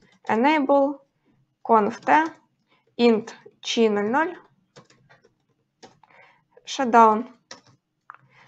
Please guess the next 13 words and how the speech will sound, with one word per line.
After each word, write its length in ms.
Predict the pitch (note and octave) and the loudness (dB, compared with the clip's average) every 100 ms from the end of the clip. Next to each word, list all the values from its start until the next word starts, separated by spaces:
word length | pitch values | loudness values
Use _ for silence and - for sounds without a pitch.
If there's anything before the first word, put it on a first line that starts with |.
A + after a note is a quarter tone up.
| - | -14
Готово. 540 | - A3+ D4+ F4+ F#4 F4+ _ _ _ _ - - _ _ _ _ _ _ _ | -10 0 2 2 0 -6 _ _ _ _ -20 -20 _ _ _ _ _ _ _
И 80 | - | -6
мы 240 | A#3 D4 D#4+ | -2 -2 -4
после 460 | - B3 B3 A#3 | 2 2 2 -2
этого 360 | A#3+ E4 D#4+ B3+ | -2 0 0 -2
получили 680 | A#3+ G#3 G3+ C#4 C#4+ C#4 C4 - _ _ _ _ _ _ _ _ - _ _ _ _ - | -2 -4 -4 -4 -2 -2 -6 -14 _ _ _ _ _ _ _ _ -20 _ _ _ _ -8
много-много 1000 | A3 D#4 C#4+ G#3 G3+ B3+ B3 A3+ - _ _ _ _ _ _ G3+ | -4 -2 0 -2 0 -2 0 -4 -6 _ _ _ _ _ _ -8
информации 600 | G3 A3 A3+ G3 - G3+ | -6 0 2 2 -2 -6
о 80 | |
том, 220 | G3+ D#4 E4+ | -2 -4 -4
что 340 | - A#3 G#3+ | -4 0 0
у 100 | - | 0
нас 440 | G#3 A3+ G#3+ - | 0 0 0 -4